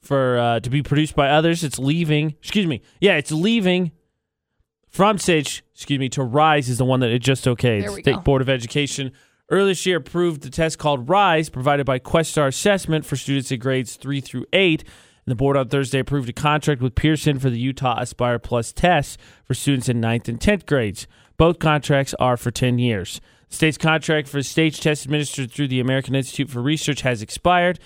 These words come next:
Speaker 1: Utah began using that test in two thousand thirteen. You can read more about that at C V daily dot com.
Speaker 2: So going on this Wednesday from six thirty until eight thirty, research experts are gonna be conducting a symposium at the Logan Library to reveal the latest advances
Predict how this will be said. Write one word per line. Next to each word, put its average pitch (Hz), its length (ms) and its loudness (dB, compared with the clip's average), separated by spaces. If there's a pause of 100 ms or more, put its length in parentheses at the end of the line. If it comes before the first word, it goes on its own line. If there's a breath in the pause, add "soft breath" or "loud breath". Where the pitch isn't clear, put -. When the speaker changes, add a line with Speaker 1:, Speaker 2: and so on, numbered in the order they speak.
(260 soft breath)
Speaker 1:
Utah 123 300 -2
began 120 340 -2
using 117 280 -4
that 117 160 -4
test 117 320 -6
in 113 140 -6
two 113 220 -10
thousand 104 460 -8
thirteen. 120 800 -4 (380)
You - 60 -20 (120)
can 117 60 -8
read 123 240 -4
more 127 140 2
about 117 220 -2
that 123 180 0
at 113 80 -10
C - 180 -8
V 110 140 -6
daily 104 300 -4
dot 101 280 -4
com. 120 440 0
Speaker 2:
So - 180 -2
going 415 240 2
on 415 160 2
this 359 180 -2
Wednesday 311 320 0
from 262 180 -2
six - 260 -4
thirty 262 280 -2
until 233 320 -2
eight 277 300 -4
thirty, 233 500 2
research 254 460 0
experts 233 500 -4
are 220 60 -4
gonna 214 140 -4
be 214 100 -4
conducting 220 680 -4
a 226 180 -4
symposium 226 880 -4
at 226 180 -2
the 226 80 -6
Logan 247 300 -4
Library 233 440 0
to 233 120 -8
reveal 208 320 -6
the 196 120 -6
latest 202 300 -8
advances 196 480 -8